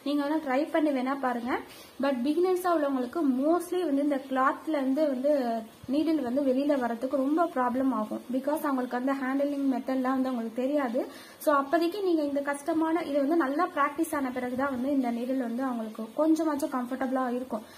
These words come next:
So, பிகினர்ஸா உள்ளவங்களுக்கு வந்து இந்த needle வந்து ரொம்ப கம்ஃபர்டபுளாவே இருக்காது, செட் ஆகாது. ஓகே, இந்த needle நீங்க வந்து வாங்குறதுக்கு, இந்த needle வாங்க, இந்த நீடிலோட டீட்டெயில்ஸும் நான் சொல்றேன்.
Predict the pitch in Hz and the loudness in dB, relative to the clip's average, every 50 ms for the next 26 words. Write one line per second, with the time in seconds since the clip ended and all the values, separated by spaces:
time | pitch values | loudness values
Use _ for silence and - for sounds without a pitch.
0 | - - - - 285 285 262 294 302 339 359 381 370 339 349 359 339 311 294 269 | -20 -20 -4 0 0 2 2 4 2 4 2 2 2 2 2 2 2 2 2 2
1 | 269 262 254 254 254 247 254 302 330 302 269 247 233 240 254 285 269 285 285 262 | 0 0 0 -2 -2 0 2 2 2 2 2 2 2 2 2 2 2 2 2 0
2 | 247 262 285 277 247 247 254 254 247 233 233 - - 277 277 277 247 247 247 233 | 2 2 2 2 2 -2 -2 -2 -2 -4 -4 -2 -4 -2 -2 -2 0 0 0 0
3 | 226 262 277 254 254 254 254 - 262 233 240 349 - - 285 254 247 - 294 277 | 0 -2 0 0 -2 -2 -2 -2 -2 -2 0 -2 -2 -2 -2 -4 -2 -2 -2 -2
4 | 240 226 240 240 240 220 220 214 - - - - - - - - - - - - | 0 0 -2 -4 -2 -4 -6 -8 -10 -18 -20 -20 -20 -20 -20 -20 -20 -20 -20 -20
5 | - - - - - - - - - - 262 - - 311 370 415 - - - - | -20 -20 -20 -20 -20 -20 -20 -20 -14 -14 -10 -4 -2 -2 -2 -2 -10 -18 -20 -20
6 | - - - 294 311 359 349 320 339 349 359 370 370 349 320 311 294 269 262 262 | -10 -2 0 0 4 4 6 6 6 4 4 2 4 4 4 4 2 0 0 2
7 | 277 311 302 277 254 262 269 277 277 277 277 262 269 269 277 294 302 294 311 320 | 2 2 2 2 2 2 2 2 0 0 -2 -4 -2 0 2 2 4 4 4 2
8 | 320 359 359 320 285 269 269 277 285 277 277 262 269 277 285 285 294 320 339 330 | 2 2 0 0 2 2 0 0 0 -2 -2 -2 0 2 2 2 4 2 2 2
9 | 359 359 339 320 302 277 254 269 294 285 311 285 277 277 311 302 294 247 233 - | 2 2 2 2 2 0 -2 -2 -2 0 0 0 0 0 -2 -2 -2 -2 -4 -4
10 | - 233 254 302 302 285 285 302 | -4 -2 -2 -2 -2 0 0 -2